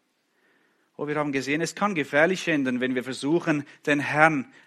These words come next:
neben unsere Götzen zu stellen. Wir haben auch gelesen, „Und sie dienten dem Herrn allein.“ Wie viele wollen errettet werden, um in den Himmel zu kommen, aber nicht,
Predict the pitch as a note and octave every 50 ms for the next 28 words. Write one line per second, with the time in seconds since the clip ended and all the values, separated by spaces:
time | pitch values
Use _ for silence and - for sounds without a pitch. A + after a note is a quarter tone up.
0 | _ _ _ A#2 A#2 C3 C#3+ D3 C#3 C#3+ C#3 C3+ B2 - B2+ A#2+ A#2+ - B2+ A2+
1 | - - - B2 G#2+ - A#2 - - - - A2 G#2 G#2 G2+ G2 F2+ - _ _
2 | _ _ _ _ _ _ _ _ _ _ _ _ _ _ _ _ _ _ _ _
3 | _ _ _ _ _ _ _ _ _ _ - A#2 G#2+ A#2 A#2+ B2 A#2+ A#2 A2+ -
4 | - - A2+ G#2+ A2 A2+ A#2 - - A#2 A2 G#2+ G2+ _ _ _ _ _ _ _
5 | _ _ _ - G2+ - - - G2+ - _ _ - B2 B2 C#3 C#3+ C3+ C3 -
6 | - C3 B2 C3+ C3 - _ - G2+ G2+ G2+ F2 - - G#2+ A2 A2+ A2+ A2+ A2+
7 | A2+ - _ _ _ _ _ _ _ - - - F#2+ - - F#2+ F#2+ F#2+ F#2+ F#2+
8 | _ _ _ _ _ _ _ _ _ _ _ _ _ - - - - - - -
9 | C#3+ G#3 A#3+ G#3 - G3+ G#3 A#3 B3 A#3 A3 G#3+ E3 D3+ E3+ G3 A3 A#3 A#3 A3
10 | G3+ F#3 E3+ E3+ F#3 A3 A#3+ - - A3+ - F3 F#3 G3 G3+ G3+ G3+ F#3+ G3 F#3+
11 | F#3+ F3 F3 F3 D#3+ C#3 D#3+ F#3+ G#3+ A3 A3+ G#3+ - - A3 G#3+ - G#3+ G#3 G3+
12 | G3 F3 E3+ E3 D#3+ E3 E3 E3+ F#3+ G#3+ G#3 - - -